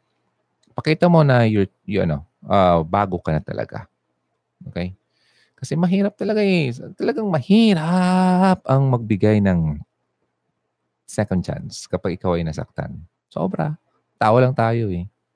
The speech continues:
Kaya nga sabi ko sa inyo kanina, di ba? Hindi natin kaya mag-isa. Okay?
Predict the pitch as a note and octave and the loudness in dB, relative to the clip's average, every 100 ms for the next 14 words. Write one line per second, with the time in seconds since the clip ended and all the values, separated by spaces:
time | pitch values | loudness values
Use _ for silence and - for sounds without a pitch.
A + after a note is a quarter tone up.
0 | - F#2 F2+ F2+ F2 F#2 - E2+ E2 D#2+ | -14 -10 -6 -4 -4 -4 -6 -6 -6 -8
1 | D#2+ D#2+ D#2+ D#2+ G2 _ _ _ _ _ | -8 -8 -6 -6 -8 _ _ _ _ _
2 | _ _ _ _ _ D2+ E2 F2+ E2+ E2 | _ _ _ _ _ -10 -4 -4 -4 -4
3 | E2 D#2 D#2+ D#2 - - G2 - _ _ | -4 -4 -4 -8 -10 -12 -12 -12 _ _
4 | _ _ _ _ F2+ F#2 F3 C4 | _ _ _ _ -8 -2 -2 -4